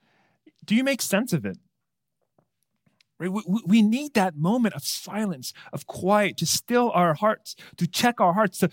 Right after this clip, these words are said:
to realign our attitude and our posture. Because if you're like me, so often in the week, we've s-, gone skew from the Lord. And we need that reorientation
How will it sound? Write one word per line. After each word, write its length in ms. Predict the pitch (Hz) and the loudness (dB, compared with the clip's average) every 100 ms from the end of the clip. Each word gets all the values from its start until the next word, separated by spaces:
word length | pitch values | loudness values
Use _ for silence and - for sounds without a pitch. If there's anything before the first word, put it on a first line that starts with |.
| - - | -2 0
to 120 | 165 | 0
realign 640 | 135 233 277 202 196 214 | 2 2 2 2 2 2
our 140 | 170 139 | 0 0
attitude 720 | 160 226 208 190 135 123 - _ _ _ _ - | 0 0 0 -2 -2 -4 -10 _ _ _ _ 0
and 80 | |
our 80 | 170 | 0
posture. 420 | 151 214 262 - | 2 0 0 -2
Because 320 | 170 175 196 185 | -4 0 0 0
if 120 | 190 | -2
you're 120 | 226 | 0
like 220 | 226 220 | 0 2
me, 280 | 190 262 233 | 2 2 0
so 300 | - 247 247 | 0 0 4
often 380 | 233 262 254 202 | 4 2 0 0
in 60 | |
the 80 | 190 | 2
week, 200 | 185 262 196 | 2 -2 2
we've 240 | 220 208 - - | 0 0 -10 -8
s-, 200 | - - _ | -6 -6 _
gone 220 | 233 247 | 0 2
skew 380 | 226 - 240 320 | 2 0 2 2
from 180 | - 196 | 2 0
the 100 | 170 | 0
Lord. 340 | 156 131 117 - _ _ _ _ _ _ _ _ _ | 0 -2 -6 -14 _ _ _ _ _ _ _ _ _
And 100 | - | -4
we 60 | 175 | 2
need 160 | 214 214 | 4 4
that 180 | 135 | 2
reorientation 1080 | 147 214 214 196 202 180 180 208 233 - 120 | 4 4 4 2 2 2 0 -2 -4 -6 -8